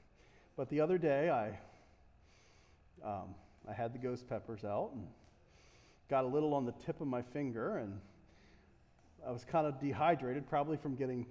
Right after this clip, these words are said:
cap stunned by myself with the ghost peppers. So I decided to take the contacts out,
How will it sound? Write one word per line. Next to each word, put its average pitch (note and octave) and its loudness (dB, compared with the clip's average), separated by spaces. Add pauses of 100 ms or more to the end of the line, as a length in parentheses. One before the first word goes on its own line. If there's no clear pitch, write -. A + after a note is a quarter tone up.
cap D3 0
stunned C3 -4
by C#3+ 0
myself C3 -2
with C3+ -6
the C#3+ -6
ghost D3 -4
peppers. C3+ -6
So D#3+ 0
I C#3+ 2
decided D3+ 0
to - -12
take D#3+ -2
the - -10
contacts D3 -2
out, C3 0